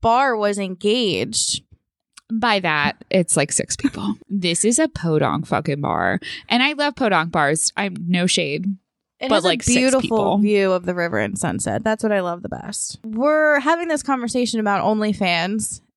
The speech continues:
Speaker 1: Um, and this man starts to express his opinion.
Speaker 2: I thought he was asked. I'm pretty confident he was asked his opinion.
Speaker 1: He may have been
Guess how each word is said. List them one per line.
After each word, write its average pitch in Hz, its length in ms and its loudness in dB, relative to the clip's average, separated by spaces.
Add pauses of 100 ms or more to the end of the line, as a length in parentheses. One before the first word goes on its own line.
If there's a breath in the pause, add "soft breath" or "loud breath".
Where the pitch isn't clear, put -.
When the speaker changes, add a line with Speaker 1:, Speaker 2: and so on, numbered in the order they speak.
Speaker 1:
Um, 208 360 2
and 214 220 0
this 214 220 0
man 202 640 0 (120)
starts 285 760 0 (100)
to 262 240 4
express 233 380 0
his 233 120 2
opinion. 196 960 0 (100)
Speaker 2:
I 302 160 2
thought 392 220 -2
he 330 140 0
was 196 180 2 (100)
asked. - 520 -4
I'm 285 220 2 (300)
pretty 247 440 -4
confident 180 880 2
he 190 300 -2
was 160 180 2
asked - 520 -4
his 180 160 -6
opinion. 151 800 -2 (220)
Speaker 1:
He 302 200 2
may 294 320 4
have 392 160 2
been 254 180 2